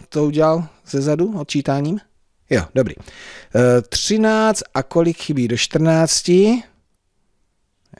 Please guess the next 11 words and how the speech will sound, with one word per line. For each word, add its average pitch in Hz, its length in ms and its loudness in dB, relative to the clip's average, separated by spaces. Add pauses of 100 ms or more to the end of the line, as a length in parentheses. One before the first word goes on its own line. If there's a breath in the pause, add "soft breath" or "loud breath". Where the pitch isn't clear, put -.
Jasný, 143 440 -4
už 123 120 -2
slyším, 113 460 -4
že 90 120 -6
jedna. 170 440 0 (240 loud breath)
Dvanáct 170 580 2
a 120 60 -8
kolik 151 320 -4
chybí 107 280 -8
do 135 100 0
patnácti? 190 920 0